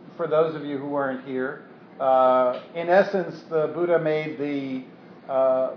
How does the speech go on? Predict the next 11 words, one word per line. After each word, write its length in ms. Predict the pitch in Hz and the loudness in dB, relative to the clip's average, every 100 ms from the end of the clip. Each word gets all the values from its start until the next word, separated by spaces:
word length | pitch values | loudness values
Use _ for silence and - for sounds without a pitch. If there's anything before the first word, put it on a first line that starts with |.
| - | -6
profound 580 | 156 156 156 180 175 151 | -6 -2 -2 0 0 0
observation 840 | 139 135 127 131 135 139 143 135 | 0 0 -2 -6 -4 -6 -8 -6
that 160 | 131 135 | -4 -2
in 180 | 131 131 | -4 0
life, 240 | 139 131 - - - - - - - | 0 -2 -10 -20 -20 -20 -20 -20 -8
shit 200 | 147 120 | -6 -6
happens. 580 | - 127 117 110 95 92 - - - - - - - - - - - - - | -8 -8 -8 -10 -16 -18 -20 -20 -20 -18 -18 -18 -20 -20 -20 -20 -20 -20 -8
Uh, 480 | 120 123 120 120 120 - - - 165 | -2 0 0 -4 -8 -18 -20 -10 -6
difficult, 600 | 170 165 160 151 - - | -4 -4 -2 -2 -2 -6
challenging, 880 | 147 143 143 135 139 139 131 131 135 | -4 -2 -4 -4 -6 -6 -6 -8 -8
unwanted, 960 | 139 139 131 131 123 131 127 127 123 | -8 -6 -6 -4 -6 -4 -2 -2 -4